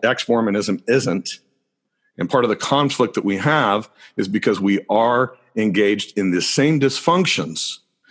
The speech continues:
in ex-Mormonism, 'cause the dysfunctions that were created in Mormonism didn't go away with the church. They permeated us and they're manifested here. And in many ways, they're manifested in even a more unhealthy approach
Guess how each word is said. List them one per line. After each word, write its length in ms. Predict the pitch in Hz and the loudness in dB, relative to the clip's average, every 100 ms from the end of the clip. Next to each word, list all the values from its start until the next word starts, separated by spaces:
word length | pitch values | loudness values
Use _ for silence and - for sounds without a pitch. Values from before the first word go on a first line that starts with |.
| - - | -14 -2
in 100 | 123 | 0
ex-Mormonism, 640 | 123 143 175 165 107 104 | 0 2 2 2 2 0
'cause 160 | 107 107 | 0 -2
the 80 | 110 | 0
dysfunctions 640 | 107 - 156 185 - 127 | -2 0 2 2 2 2
that 100 | 131 | 2
were 100 | 131 | 0
created 440 | - 139 151 151 | 0 2 2 4
in 80 | 131 | 4
Mormonism 520 | 113 143 190 135 165 | 4 4 4 2 0
didn't 280 | 147 175 214 | 2 2 2
go 220 | 180 208 | 2 4
away 240 | 170 180 247 | 4 2 0
with 120 | - | -2
the 60 | - | -2
church. 640 | - 415 285 - - - _ _ _ _ _ _ _ | 0 2 0 -2 -6 -6 _ _ _ _ _ _ _
They 140 | 127 135 | 0 2
permeated 680 | - 262 285 143 110 90 | 2 2 4 4 2 0
us 220 | 80 - 110 | 0 0 0
and 80 | |
they're 80 | 104 | 2
manifested 840 | 101 139 170 170 - 110 - 135 - | 2 4 2 2 0 0 2 -2 -2
here. 460 | - 208 147 73 - _ _ _ _ _ _ _ _ _ - | -2 2 2 0 -10 _ _ _ _ _ _ _ _ _ -6
And 120 | 120 | 0
in 60 | 120 | 2
many 160 | 175 214 | 4 4
ways, 180 | 156 123 | 2 2
they're 100 | 127 | 2
manifested 540 | 127 131 110 123 123 | 2 2 2 0 2
in 80 | 123 | 2
even 140 | 117 | 2
a 60 | 107 | 2
more 340 | 104 147 180 147 | 4 4 2 2
unhealthy 520 | 151 135 135 131 101 | 2 2 0 0 -2
approach 580 | - - 92 127 - | 0 2 2 2 -2